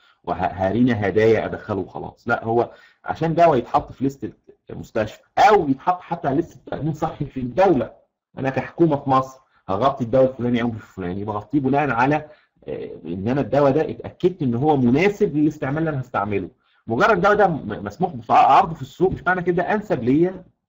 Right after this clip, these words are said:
المستشفى بتاعتي أو أنسب حاجة ليا في المستشفى بتاعتي. عشان الصيدلي ي-، يعمل، يشارك، أو مركز معلومات دوائية يشارك في عمل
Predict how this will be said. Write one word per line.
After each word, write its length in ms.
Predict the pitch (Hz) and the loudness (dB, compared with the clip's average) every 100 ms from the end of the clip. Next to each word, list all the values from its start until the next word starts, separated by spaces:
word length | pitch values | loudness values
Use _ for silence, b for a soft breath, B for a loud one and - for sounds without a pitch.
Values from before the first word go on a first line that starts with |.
| 123 143 - _ _ _ _ - | -10 -10 -12 _ _ _ _ -16
المستشفى 320 | 156 233 240 | -8 -6 -6
بتاعتي 460 | 247 254 247 - - | 2 0 0 -10 -10
أو 100 | 123 | -8
أنسب 180 | 139 - | -8 -6
حاجة 180 | 160 | 0
ليا 100 | 165 | 0
في 60 | 175 | 0
المستشفى 280 | 151 147 139 | -6 -10 -10
بتاعتي. 300 | 135 110 - b b b | -4 -4 -6 b b b
عشان 140 | 185 | -6
الصيدلي 540 | 156 - 123 123 113 90 - _ _ _ - | -6 -2 0 2 0 -2 -14 _ _ _ -14
ي-، 500 | 95 95 65 90 101 | -8 -8 -6 -6 0
يعمل، 460 | 180 165 113 87 85 _ _ | 2 2 0 -6 -10 _ _
يشارك، 800 | 85 80 64 - 147 156 104 - | -14 -12 -12 2 4 4 2 -6
أو 100 | - | -6
مركز 220 | 117 131 | -6 -4
معلومات 180 | 120 135 | -4 -2
دوائية 300 | 127 127 120 95 | 0 2 0 -2
يشارك 360 | - 139 127 | 0 0 0
في 80 | - | 0
عمل 320 | 107 135 113 | 0 0 -4